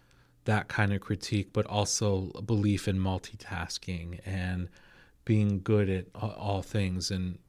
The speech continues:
I think one thing that all of us should have and preserve without apology is the ability to go into a space by yourself and think and reflect, no matter how much time that takes,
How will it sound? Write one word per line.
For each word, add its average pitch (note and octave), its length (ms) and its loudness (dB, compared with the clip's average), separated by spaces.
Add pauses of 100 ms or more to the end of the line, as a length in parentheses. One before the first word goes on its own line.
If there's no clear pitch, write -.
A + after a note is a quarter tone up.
(460)
I C3 80 2
think F3 240 2
one B2 180 4
thing A#2+ 260 2
that F#2+ 200 2 (120)
all G#2+ 220 4
of G#2+ 120 0
us G#2+ 100 2
should G2+ 220 -2
have F#2 480 -2
and G2 180 -4
preserve F#2 760 -2 (800)
without A2 500 2
apology E2+ 760 -4 (480)
is A2 200 2
the G#2+ 140 2
ability A#2 520 4
to A2+ 120 -2
go G#2 240 4
into A#2 240 0
a D3 60 2
space F#2 600 -2 (460)
by G#2 200 2
yourself F#2+ 640 2 (220)
and F#2+ 220 -4
think - 520 -6 (360)
and G2 200 -4
reflect, F2+ 680 -6 (640)
no A2 140 2
matter G#2 240 6
how A2+ 460 2
much G#2+ 260 0
time G#2+ 300 0
that F#2+ 180 -2
takes, - 480 -4